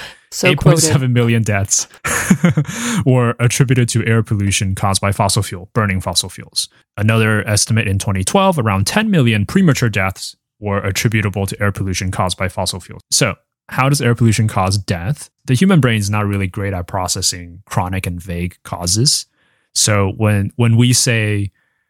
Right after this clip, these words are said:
Speaker 2: air pollution is causing death, we're not saying that there are people out there who's actively coughing and struggling to breathe.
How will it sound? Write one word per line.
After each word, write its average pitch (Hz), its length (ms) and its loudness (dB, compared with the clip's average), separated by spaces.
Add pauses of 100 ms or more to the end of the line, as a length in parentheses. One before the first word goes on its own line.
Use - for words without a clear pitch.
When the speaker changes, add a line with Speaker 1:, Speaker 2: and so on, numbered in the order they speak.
(220)
Speaker 2:
air 113 100 2
pollution 113 440 2
is 98 200 0
causing 95 460 0
death, 110 560 -2
we're 113 140 4
not 127 240 2
saying 110 400 0
that 95 260 -4
there 101 100 0
are 95 100 2
people 107 360 0
out 95 240 0
there 92 240 0
who's 95 380 -4
actively 101 540 0
coughing 98 540 0
and 90 140 -4
struggling 95 500 -2
to - 120 -8
breathe. 85 420 -6